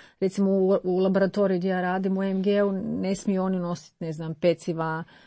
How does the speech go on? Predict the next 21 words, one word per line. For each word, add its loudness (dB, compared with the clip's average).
iz -12
pekarnice 2
i -2
tako -4
i -2
sipat -4
okolo -2
te -2
mrvice -2
i -2
oni 0
zbilja 0
jako 0
paze 0
i -8
svi 2
na -2
mene 0
paze, -6
tako -10
da -4